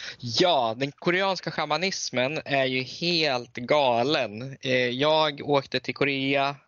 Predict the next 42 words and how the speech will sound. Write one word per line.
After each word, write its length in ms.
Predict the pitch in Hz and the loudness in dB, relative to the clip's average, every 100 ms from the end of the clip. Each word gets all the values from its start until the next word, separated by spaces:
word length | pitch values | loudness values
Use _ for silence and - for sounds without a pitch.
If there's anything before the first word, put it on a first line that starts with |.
| 135 | -4
eh, 240 | 135 131 | 0 0
tjugohundrafemton 840 | - 131 123 - 131 117 - 131 123 | -2 -2 -2 -2 -4 -4 -2 -2 0
första 380 | 131 - - | -4 -2 0
gången. 320 | 120 113 110 117 | 2 2 2 2
Det 60 | |
var 80 | 117 | 2
min 120 | 113 | 0
första 220 | 120 113 | -2 -2
hemvändarresa 880 | 110 127 120 110 110 107 104 104 127 | -2 -2 0 -2 0 0 -2 0 0
sedan 280 | 123 123 117 | 2 0 0
jag 180 | 110 104 | 0 0
blev 180 | 107 104 | 0 0
adopterad 480 | 104 104 104 104 104 | 0 -2 0 0 0
till 100 | 110 | -2
Sverige. 360 | 107 107 120 - - - - - - - | -2 0 -4 -6 -16 -18 -16 -16 -18 -6
Eh, 180 | - 120 120 | 2 4 4
och 100 | 120 120 | 2 -2
som 360 | - - 131 123 | -2 0 2 2
religionslärare 760 | 113 123 127 127 - 127 123 | 2 2 2 0 2 2 2
bara, 140 | 113 98 | 2 2
"Ja, 120 | 156 | 2
men 140 | 160 | 2
jag 100 | 151 | 0
måste 300 | 160 - 143 | -2 -2 -2
ta 80 | 156 | 0
reda 420 | 175 156 131 165 | 0 2 0 0
på, 520 | 165 147 127 123 113 117 _ _ _ _ - | 0 2 4 4 4 0 _ _ _ _ -2
på 180 | 156 139 | 4 6
vad 160 | 131 | 6
man 100 | 127 | 2
har 160 | 123 123 | 2 2
för 140 | 123 | 2
religion 580 | 120 117 127 165 202 151 | 0 0 0 0 0 0
i, 180 | 131 123 | 0 0
i 40 | |
Korea, 480 | 127 135 143 131 156 | 0 0 2 0 -2
så 140 | 165 127 | 0 -2
att 120 | - | -2
jag 80 | 127 | -6
<laughs> 40 | |
faktiskt 420 | - - 180 127 - | -4 -4 -2 -4 -2
kan, 340 | 123 117 120 | -2 -2 -4